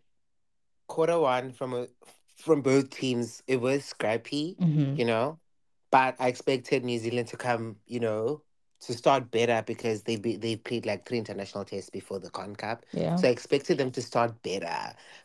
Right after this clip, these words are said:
Speaker 1: But, I mean, they found their feet, and it was also Amelia's first time playing Australia.
Speaker 2: Yes.
Speaker 1: And I thought she did a very good job considering
Speaker 2: Mm.
Speaker 1: her age,
Speaker 2: Mm.
Speaker 1: you know. And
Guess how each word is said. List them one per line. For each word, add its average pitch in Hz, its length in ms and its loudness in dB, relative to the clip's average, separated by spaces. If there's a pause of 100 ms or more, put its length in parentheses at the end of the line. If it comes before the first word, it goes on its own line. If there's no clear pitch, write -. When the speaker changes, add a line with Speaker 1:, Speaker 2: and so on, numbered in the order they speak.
(140)
Speaker 1:
But, 123 240 4
I 123 100 2
mean, 123 240 -2
they 117 160 0
found 120 360 2
their 107 140 -2
feet, 120 400 -6
and 120 220 2
it 120 100 -2
was 113 140 0
also 113 260 -4
Amelia's 110 460 -2
first 104 240 -6
time 110 160 -8
playing 110 200 -6
Australia. 139 520 6
Speaker 2:
Yes. 147 400 2
Speaker 1:
And 117 120 0
I 120 120 0
thought 120 300 2
she - 160 -6
did 113 180 -2
a 120 100 -2
very 117 380 2
good 107 320 -4
job 113 400 -2
considering 160 460 6
Speaker 2:
Mm. 143 80 0
Speaker 1:
her - 200 -4
age, 123 480 -6 (140)
Speaker 2:
Mm. 151 420 2
Speaker 1:
you 135 120 4
know. 127 320 4 (400)
And 151 260 6